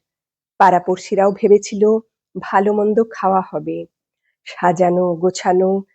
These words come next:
আরো কত কি। চেম্পনকুঞ্জের টাকা আছে,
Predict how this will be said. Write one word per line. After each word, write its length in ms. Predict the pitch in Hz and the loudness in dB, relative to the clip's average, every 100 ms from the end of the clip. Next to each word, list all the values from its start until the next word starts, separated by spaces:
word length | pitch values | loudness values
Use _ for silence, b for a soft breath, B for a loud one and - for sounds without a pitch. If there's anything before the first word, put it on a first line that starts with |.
| _ _ | _ _
আরো 320 | 226 240 247 - | 2 2 0 0
কত 420 | 220 220 240 208 - | 0 2 0 -2 -4
কি। 320 | 170 170 165 - _ _ _ _ _ - | -6 -6 -6 -10 _ _ _ _ _ 0
চেম্পনকুঞ্জের 680 | 185 175 180 175 190 185 190 _ | 2 4 0 2 0 0 -2 _
টাকা 400 | 160 165 202 196 | -4 -4 -4 -2
আছে, 500 | 175 - - 175 | -4 -8 -6 -4